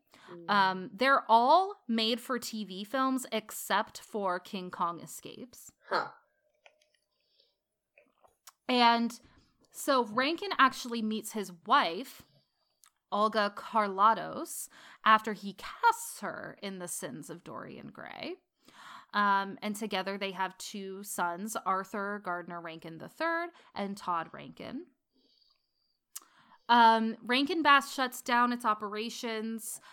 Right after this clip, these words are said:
Speaker 2: um, on March fourth, nineteen eighty-seven,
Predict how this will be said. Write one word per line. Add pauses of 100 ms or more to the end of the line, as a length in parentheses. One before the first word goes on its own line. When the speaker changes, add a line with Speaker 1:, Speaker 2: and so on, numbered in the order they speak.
(160)
Speaker 2:
um, (160)
on
March
fourth,
nineteen
eighty-seven,